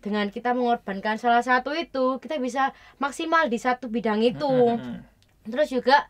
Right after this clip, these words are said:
Speaker 1: sebenarnya, eh, walaupun kita s-, tampaknya mengorbankan sesuatu, kehilangan sesuatu,
Speaker 2: Mm.
Speaker 1: sebenarnya Tuhan itu bisa juga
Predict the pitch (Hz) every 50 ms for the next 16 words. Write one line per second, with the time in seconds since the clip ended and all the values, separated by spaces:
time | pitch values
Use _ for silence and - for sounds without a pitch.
0 | - _ - - - - _ - _ - 240 240 233 220 220 226 233 247 262 330
1 | 359 - _ _ _ _ _ _ _ _ _ _ _ - - 202 226 220 220 220
2 | 214 208 202 202 202 202 277 277 233 262 247 294 285 285 - - _ _ _ _
3 | _ _ - 277 269 277 254 - 277 - - 262 269 277 285 254 - _ _ -
4 | _ _ _ _ _ 175 233 254 277 269 269 254 - 208 196 202 190 220 233 214
5 | 240 240 - - 254 247 240 240 240 - - 226 220 208 202 196 196 196 - -
6 | _ _ _ _ - 269 277 254 240 214 208 214 226 214 254 247 - 285 277 285
7 | 277 - - 262 240 220 214 214 214 220 214 185 170 170 160 135 139 - - _
8 | - - - _ _ _ _ _ - - - 233 220 208 214 233 254 277 302 -
9 | 330 254 220 233 226 233 240 240 - - 359 381 359 - _ _ _ _ _ _
10 | _ _ _ _ _ _ _ - 240 220 - - 269 254 - 226 208 - 262 247
11 | 240